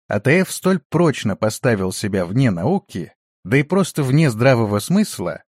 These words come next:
что будущий исследователь хронологии уже не станет раскапывать всю эту гору абсурдов, чтобы проверить, не скрывается ли в ее недрах какое-нибудь рациональное зерно. Что А Т Ф предлагает ошибочную концепцию истории,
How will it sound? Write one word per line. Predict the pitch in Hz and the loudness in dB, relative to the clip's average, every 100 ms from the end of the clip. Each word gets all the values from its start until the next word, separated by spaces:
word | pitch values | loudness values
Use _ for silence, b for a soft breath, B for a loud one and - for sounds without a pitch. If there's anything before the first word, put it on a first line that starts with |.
| _ - | _ -20
что | - 110 | -4 0
будущий | 104 202 208 - 185 147 | 2 2 0 0 -2 -2
исследователь | - 113 147 135 113 117 | -4 -2 -2 -2 -2 -2
хронологии | - 107 95 98 147 135 139 131 | 0 0 0 0 0 0 0 0
уже | 127 117 170 | 0 0 2
не | 175 | 0
станет | - 180 165 117 | 0 0 2 2
раскапывать | 101 104 - 151 135 123 120 - _ | 0 -4 -4 -2 0 0 0 -4 _
всю | - 202 | -6 -2
эту | 214 175 | 0 0
гору | 117 139 151 151 | 0 2 4 2
абсурдов, | 135 - - 214 131 85 78 - _ | 0 -4 -2 0 0 -4 -8 -12 _
чтобы | - - 117 113 | -8 -2 0 0
проверить, | - 113 92 139 139 - _ _ _ | 2 2 2 -2 -4 -8 _ _ _
не | 123 | -2
скрывается | 135 - 117 175 185 - - | 0 2 2 4 2 -2 -2
ли | 156 | 0
в | 147 | 2
ее | 139 123 | 2 4
недрах | 101 127 175 160 151 - | 2 2 0 0 -2 -4
какое-нибудь | - 117 - 214 180 165 160 - | -2 -2 0 2 2 0 -2 -4
рациональное | - 127 - 104 92 110 104 98 92 | -2 -2 0 -2 0 0 0 0 -2
зерно. | 90 107 95 78 73 - _ _ _ _ _ | -2 -2 -2 -4 -10 -18 _ _ _ _ _
Что | - - 139 139 | -10 0 2 2
А | 123 | 0
Т | 123 131 139 | -2 0 0
Ф | 127 - | -2 -2
предлагает | 107 110 113 110 110 104 - | -4 0 0 2 0 0 -4
ошибочную | 123 117 143 120 104 131 101 95 | -6 -4 -2 -2 -2 0 0 0
концепцию | 104 107 117 101 - 101 95 120 | -2 -2 -2 -4 -4 -4 -4 -4
истории, | 113 - 175 165 151 | -8 -4 -2 -2 -4